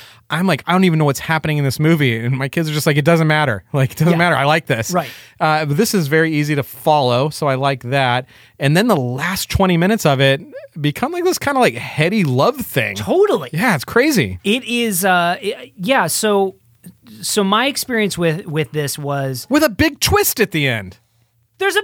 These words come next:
Speaker 2: big twist.
Speaker 1: Huge
Speaker 2: A
Speaker 1: twist.
Speaker 2: twist in time, if you will.
Speaker 1: It's genius. A
Speaker 2: There
Speaker 1: twist in time.
Speaker 2: I was,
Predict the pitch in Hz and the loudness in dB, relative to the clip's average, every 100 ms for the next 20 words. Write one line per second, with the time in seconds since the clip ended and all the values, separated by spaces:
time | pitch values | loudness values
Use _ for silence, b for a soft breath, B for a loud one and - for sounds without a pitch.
0 | 415 440 339 381 508 466 - 381 - 294 | -2 -2 -2 -2 0 0 2 2 2 0
1 | 214 151 370 - 381 381 311 427 453 247 | 2 2 0 -2 -4 -4 -2 0 0 -2
2 | 196 202 196 180 165 139 311 294 202 180 | -4 -4 -4 -2 -4 -2 -2 -2 -4 -2
3 | 277 359 359 285 170 - 208 311 311 311 | 0 0 2 2 0 0 0 0 2 0
4 | - 302 262 277 311 302 160 120 247 311 | 0 -2 0 2 4 4 0 0 0 0
5 | 311 285 262 220 | -4 -6 -6 -8